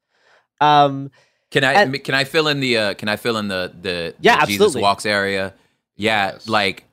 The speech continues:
Speaker 2: uh, a port-, important context about Kanye. One is understanding how the South Side of Chicago is, you know, and what it's like to
Speaker 3: Hmm.
Speaker 2: be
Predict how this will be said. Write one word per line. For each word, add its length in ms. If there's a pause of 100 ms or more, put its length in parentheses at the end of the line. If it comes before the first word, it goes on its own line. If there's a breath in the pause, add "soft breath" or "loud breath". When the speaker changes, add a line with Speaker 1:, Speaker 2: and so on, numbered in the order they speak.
(680)
Speaker 2:
uh, 480
a 80
port-, 340
important 420
context 480
about 280
Kanye. 540
One 300
is 120
understanding 680
how 160
the 100
South 260
Side 200
of 60
Chicago 520
is, 340 (380)
you 120
know, 300 (100)
and 540 (100)
what 180
it's 200
like 300
to 120
Speaker 3:
Hmm. 60
Speaker 2:
be 500